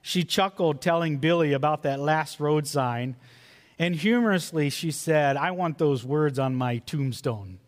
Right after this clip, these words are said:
End of construction. Thank you for your patience." And that's, in fact, exactly what they did. They put those words on her stone.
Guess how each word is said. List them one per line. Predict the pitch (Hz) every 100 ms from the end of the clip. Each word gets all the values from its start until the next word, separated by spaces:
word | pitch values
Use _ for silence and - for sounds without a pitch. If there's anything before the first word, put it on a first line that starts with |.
| _ _ _ _ _ _ _ _ _ _ _ _ _ _ _ _
End | 180 247 269
of | 254 220
construction. | 240 226 - 165 147 - 151 143 139 - _ _ _ _ _ _
Thank | 160 180 185
you | 196
for | 180 160
your | 151 147
patience." | 131 104 - 143 156 - - _ _ _ _
And | 143 156
that's, | 170 196
in | 208
fact, | 180 151 151 151
exactly | 117 117 139 151 156 143 139
what | 131 120
they | 143
did. | 120 101 78 _ _ _ _ _ _ _ _ _ - - _
They | 156
put | 165 208 208
those | 196 185
words | 175 170 165
on | 160 156
her | 160
stone. | 151 - 107 101